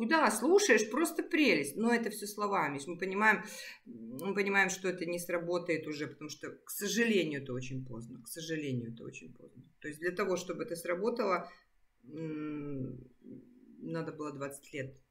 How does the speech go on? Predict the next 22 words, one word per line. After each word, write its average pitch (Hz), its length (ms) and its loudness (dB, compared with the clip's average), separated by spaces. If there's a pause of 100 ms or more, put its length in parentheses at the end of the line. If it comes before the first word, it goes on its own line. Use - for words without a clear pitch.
а 120 240 -4
в 139 60 -8
Украине 131 420 -4
этих - 200 -16
двадцати - 340 -18
лет - 220 -16
нет. - 100 -20 (920)
Вот 349 260 6
все, - 180 0
что - 180 -2
я 262 100 8
хотела 233 380 2
сказать 226 440 0
по 180 120 2
поводу 190 400 -2
ново-, 180 420 -2
ново-, 185 420 -2
нового 180 440 2
идеологического, 165 1080 0
скажем 156 300 -6
так, 151 220 -10
посыла, 131 720 -4